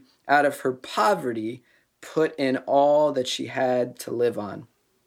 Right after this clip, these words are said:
I think it's important that we don't ever lie to ourselves and say, "When I have more, I will give." Because to receive more from God, he wants us to be responsible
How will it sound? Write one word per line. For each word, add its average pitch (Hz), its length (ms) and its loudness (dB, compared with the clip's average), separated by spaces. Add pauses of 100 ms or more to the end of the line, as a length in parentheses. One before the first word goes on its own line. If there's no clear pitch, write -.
(460)
I - 1600 -20
think 156 100 4
it's 147 120 2
important 139 380 4
that 127 100 2
we 127 80 4
don't 139 240 2
ever 135 200 4
lie 123 500 2 (260)
to 127 180 -2
ourselves 110 540 0
and 104 100 -8
say, 107 420 0 (220)
"When 123 240 0
I 120 80 2
have 113 300 -2
more, 117 520 0 (300)
I 107 140 0
will 104 160 2
give." 101 580 -2 (480)
Because 127 380 2
to 135 140 -2
receive 143 760 2
more 117 340 0
from 110 280 -6
God, 117 320 4
he - 120 -12
wants 117 480 -4
us 117 220 0
to 127 100 -4
be 120 160 -4
responsible 117 1080 0